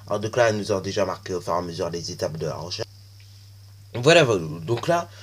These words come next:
nous avons mis la première étape de la recherche. Donc là, nous allons rechercher le coefficient de proportionnalité ici. Donc en gros, bah, quand on recherche le coefficient de proportionnalité, on cherche également donc à compléter cette égalité suivante.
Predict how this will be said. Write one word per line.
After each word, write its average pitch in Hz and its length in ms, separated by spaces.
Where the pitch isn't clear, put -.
nous 131 180
avons 151 80
mis 151 140
la 123 100
première 101 320
étape 92 300
de 95 80
la 87 180
recherche. 90 500
Donc 87 220
là, 104 100
nous 92 240
allons 87 160
rechercher 92 540
le 151 100
coefficient 165 560
de 190 100
proportionnalité 180 600
ici. 143 340
Donc 113 160
en 120 120
gros, 147 200
bah, 131 240
quand 131 140
on 123 60
recherche 113 360
le 101 80
coefficient 90 480
de 95 120
proportionnalité, 104 680
on 127 80
cherche - 440
également 117 460
donc 117 280
à 107 60
compléter - 420
cette 135 220
égalité 98 400
suivante. 87 420